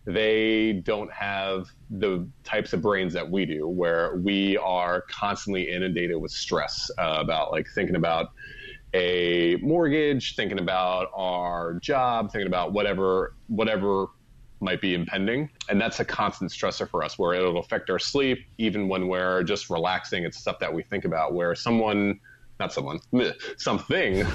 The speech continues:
<laughs> like a zebra, where it's just only really has to fear getting eaten or relaxing. Um, they don't have the, that kind of frontal cortex where they can really think about all this type of stuff. So, um, they're,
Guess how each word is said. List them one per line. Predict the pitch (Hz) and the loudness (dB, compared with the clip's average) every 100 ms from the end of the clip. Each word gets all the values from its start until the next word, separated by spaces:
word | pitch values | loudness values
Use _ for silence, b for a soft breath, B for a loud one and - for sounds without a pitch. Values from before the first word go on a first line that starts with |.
| 120 | 0
<laughs> | - - | 0 2
like | 120 98 | 2 2
a | 92 | 0
zebra, | 98 110 87 82 | 0 0 0 -4
where | 95 95 92 | -2 0 2
it's | 92 87 - | 0 -2 -4
just | 101 - - B B B B B B _ | -4 -6 -16 B B B B B B _
only | 120 120 110 | 2 4 4
really | 110 110 101 | 4 2 0
has | 113 - | -2 -4
to | 95 | -10
fear | - 95 92 90 90 87 | -2 0 2 2 0 -2
getting | 104 95 90 87 - | -2 0 0 -2 -4
eaten | 139 151 98 98 135 - - | -2 0 0 -2 -4 -8 -6
or | - 208 139 98 196 - | 2 4 6 4 2 0
relaxing. | 98 98 101 135 - 82 90 120 B B - | -2 0 2 0 -2 -4 -4 -8 B B -4
Um, | 92 87 | -2 0
they | 95 110 | 2 2
don't | 110 | 2
have | 113 104 92 90 | 2 0 0 -2
the, | 104 92 90 87 90 | 0 2 2 2 0
that | 92 87 | -2 -2
kind | - 98 | -2 -4
of | |
frontal | - 107 - - | -2 -4 -2 -2
cortex | 104 95 95 85 | 0 0 0 -2
where | 90 | 0
they | 85 | -2
can | 92 | 0
really | 85 82 - | 0 -2 -2
think | 95 87 | -4 -2
about | 98 95 | 0 2
all | 101 | 4
this | 110 | 2
type | - 110 | 0 -2
of | 123 | 0
stuff. | - 127 - | 2 0 0
So, | - 95 90 - B B B - | 2 4 2 0 B B B -8
um, | 90 92 90 104 | -2 -2 0 0
they're, | 95 139 135 | 2 4 4